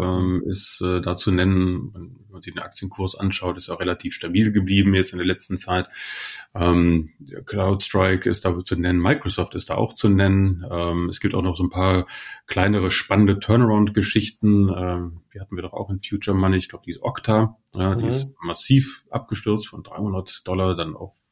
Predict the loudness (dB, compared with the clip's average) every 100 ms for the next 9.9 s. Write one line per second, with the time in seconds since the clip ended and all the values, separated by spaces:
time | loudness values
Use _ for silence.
0 | -8 -6 -6 -8 -2 4 4 2 -8 -4
1 | 0 0 -4 -14 -12 -12 -12 -12 -2 2
2 | 4 4 4 2 0 0 0 2 2 2
3 | 2 0 2 0 2 4 4 2 0 0
4 | 2 4 4 2 -2 0 0 0 0 0
5 | -2 -6 -8 -6 0 2 2 -2 0 2
6 | 4 4 4 2 -2 -12 -14 -16 -16 -10
7 | -10 -8 -6 -2 -2 0 -2 0 0 4
8 | 2 2 2 4 4 4 0 0 0 -2
9 | 2 0 0 -8 -4 0 2 2 0